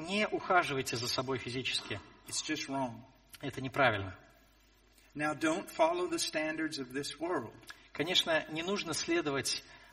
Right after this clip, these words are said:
Speaker 1: э, за стандартами этого мира.
Speaker 2: But to honor your wife,
Speaker 1: Однако, чтобы почитать свою жену,
Speaker 2: you need to take care of yourself.
Speaker 1: вы должны ухаживать за собой, следить за собой.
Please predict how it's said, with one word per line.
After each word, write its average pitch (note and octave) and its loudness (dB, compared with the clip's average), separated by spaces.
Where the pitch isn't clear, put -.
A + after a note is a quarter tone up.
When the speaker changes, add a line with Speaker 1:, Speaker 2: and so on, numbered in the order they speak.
Speaker 1:
э, A#2 2
за B2+ 2
стандартами C3+ 0
этого C#3 -2
мира. D3+ -2
Speaker 2:
But C3+ -6
to - -4
honor E4+ 4
your E4+ 0
wife, F4 -4
Speaker 1:
Однако, E3 2
чтобы G#3 4
почитать G3 4
свою E3 0
жену, D3 -2
Speaker 2:
you C3 -8
need D#3+ -2
to E3 -4
take D3 -6
care D#3+ 0
of B2+ -2
yourself. G#2+ -10
Speaker 1:
вы C#3+ -6
должны C#3+ 2
ухаживать B2+ 2
за A2+ -2
собой, A2 0
следить B2 -4
за A2+ -4
собой. G2+ -4